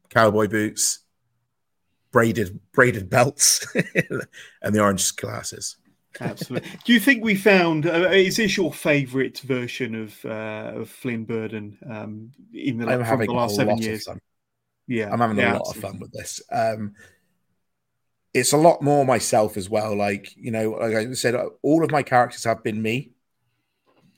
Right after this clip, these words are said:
Speaker 1: Um, but this one I, I feel is the most natural me, um, most comfortable.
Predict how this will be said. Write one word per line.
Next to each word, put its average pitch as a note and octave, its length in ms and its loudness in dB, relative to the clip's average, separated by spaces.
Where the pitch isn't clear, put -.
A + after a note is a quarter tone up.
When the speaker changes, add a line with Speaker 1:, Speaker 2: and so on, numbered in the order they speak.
Speaker 1:
Um, G#2 600 4
but B2 180 -6
this A#2+ 260 0
one A2+ 220 0
I, G#2+ 240 -4
I A2+ 100 -4
feel G#2+ 300 -2
is G#2 240 -6
the A#2+ 80 -14
most G#2+ 320 -6
natural A#2 480 -4
me, G#2 360 -6
um, A2 500 -10
most G#2+ 240 -10
comfortable. G#2+ 720 -8